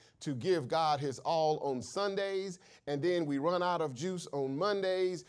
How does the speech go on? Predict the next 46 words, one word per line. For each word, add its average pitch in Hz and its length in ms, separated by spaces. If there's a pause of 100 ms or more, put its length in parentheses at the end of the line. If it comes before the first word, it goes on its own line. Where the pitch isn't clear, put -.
(160)
We 180 340
are 139 300
just 127 420 (340)
thirsty 202 720
on 131 320
Tuesday, 190 540
and 151 100
then 160 160
we 139 100
show 196 360
up, 202 120
some 202 280
of 185 80
us, 185 260 (240)
on 147 260
Wednesdays 175 560
to 147 120
get 127 180
refueled, 202 1040 (200)
to 139 120
see 180 240
what 185 260
we 196 140
can 165 260
do 196 300
and 156 100
to 147 100
see 180 240
how 180 360
I 185 100
can 156 260
make 190 280
it. 190 120 (200)
"Pastor, 180 320
give 180 260
me 185 120
<laughs> - 0
another 151 420
word." 185 500 (160)
And 151 220
we 165 140
live 185 520
from 131 220
Sunday 208 540
to 202 140
Sunday, 123 640